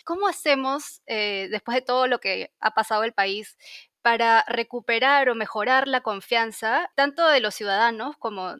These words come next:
del sector público mismo, en que el privado participe más en, eh, la inversión pública?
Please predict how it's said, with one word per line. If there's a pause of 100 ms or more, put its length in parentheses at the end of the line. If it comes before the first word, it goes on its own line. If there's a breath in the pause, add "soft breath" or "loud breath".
(260)
del
sector
público
mismo, (420 loud breath)
en
que (100)
el
privado (180)
participe
más
en,
eh,
la
inversión
pública?